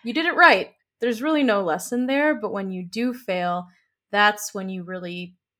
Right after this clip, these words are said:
you really learn something. What could have gone better, whether myself or, you know, the environment that I was in. And you're right, S E O is about experimentation. So if we think about anything we try as an experiment, instead of,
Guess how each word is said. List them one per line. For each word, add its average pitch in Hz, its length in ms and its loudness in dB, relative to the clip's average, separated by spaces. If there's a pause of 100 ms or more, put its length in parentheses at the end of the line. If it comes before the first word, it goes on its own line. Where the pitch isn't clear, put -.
you 240 180 -6
really 302 260 -4
learn 339 240 -6
something. 180 420 -10
What 226 200 0
could 247 120 -4
have 202 100 -4
gone 175 300 -2
better, 104 320 -6
whether 175 340 -6
myself 214 680 -6
or, 170 380 -6 (300)
you 190 80 -10
know, 180 140 -8
the 180 120 -10
environment 180 600 -6
that 175 100 -10
I 160 120 -8
was 190 340 -14
in. 220 440 -6 (280)
And 196 100 -6
you're 196 100 -6
right, 190 400 2
S 220 260 -4
E 240 100 0
O 214 60 -2
is 196 240 -8
about 180 240 -4
experimentation. 180 1200 -12
So 190 540 -4
if 220 200 -8
we 214 120 -6
think 220 340 -10
about 185 440 -2 (500)
anything 247 420 -2
we 175 120 -12
try 185 680 -8 (240)
as 190 160 -6
an 202 80 -8
experiment, - 840 -10 (540)
instead 196 520 -4
of, 185 440 -4